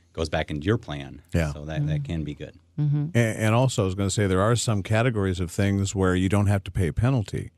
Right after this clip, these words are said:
Speaker 2: on some of that, correct? On s-, on, if you take some out of certain retirement plans?
Speaker 1: Yes. Uh, so there are some situations I would consult with your tax advisor on,
Speaker 2: Sure.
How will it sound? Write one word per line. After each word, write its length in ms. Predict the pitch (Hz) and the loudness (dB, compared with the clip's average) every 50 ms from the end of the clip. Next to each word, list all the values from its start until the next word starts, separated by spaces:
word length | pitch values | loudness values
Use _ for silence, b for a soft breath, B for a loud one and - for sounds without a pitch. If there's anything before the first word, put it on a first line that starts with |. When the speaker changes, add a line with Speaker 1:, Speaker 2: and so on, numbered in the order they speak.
| _ _ - | _ _ -4
Speaker 2:
on 200 | 80 82 80 80 | -2 0 0 0
some 200 | - - 92 85 | 0 0 0 0
of 80 | 78 64 | 0 -2
that, 240 | 64 60 - - - | -4 -6 -8 -10 -6
correct? 500 | - 90 82 85 110 147 - _ - - _ _ - | -2 0 2 2 2 0 -2 _ -12 -20 _ _ -2
On 180 | 98 90 90 | 0 0 0
s-, 160 | 87 - - - | 0 -2 -4 -6
on, 180 | - 87 - - - - - - | -6 -6 -8 -8 -10 -12 -6 -4
if 140 | 98 90 - | -4 -2 -2
you 40 | 95 | 0
take 220 | 80 101 101 92 - | 0 0 0 0 0
some 240 | - - 110 107 107 | 0 2 4 4 4
out 140 | 101 98 | 4 2
of 80 | 92 - | 2 -2
certain 360 | - - 110 110 - 113 104 | 0 0 0 0 0 0 -2
retirement 480 | 98 95 - 104 101 101 104 104 104 - | -2 0 2 2 2 2 2 0 -2 -2
plans? 440 | - 101 101 107 117 123 - - - _ _ - | -4 -2 -2 -2 -2 -4 -6 -10 -14 _ _ -8
Speaker 1:
Yes. 520 | 95 98 110 104 - - - - - - - | -4 -2 -2 -2 -2 -6 -12 -18 -20 -16 -12
Uh, 260 | 104 90 90 87 87 82 | -8 -8 -6 -4 -6 -6
so 220 | 85 - - 101 | -8 -6 -6 -4
there 120 | 87 95 98 | -2 -2 -2
are 100 | 98 95 | -2 -2
some 160 | - - 98 | -2 -4 -6
situations 920 | 90 - 95 - - 95 92 92 92 85 - - 95 92 92 92 85 - - - | -6 -6 -8 -8 -6 -4 -4 -4 -4 -4 -4 -6 -4 -2 -2 -2 -4 -4 -8 -6
I 160 | 90 92 92 | -4 -2 -2
would 200 | 90 90 85 - | -2 -4 -4 -4
consult 380 | - 87 82 - 87 85 82 82 | -6 -6 -4 -2 -2 -2 -4 -4
with 260 | 85 82 80 - - 85 - | -6 -6 -8 -8 -12 -14 -10
your 160 | 82 80 78 | -8 -8 -8
tax 300 | - - 87 80 78 - | -6 -4 -4 -4 -4 -6
advisor 420 | 76 73 78 78 78 78 78 80 | -8 -6 -6 -4 -4 -4 -6 -6
on, 120 | 78 78 76 | -6 -4 0
Speaker 2:
Sure. 260 | 73 87 82 78 | 2 2 2 0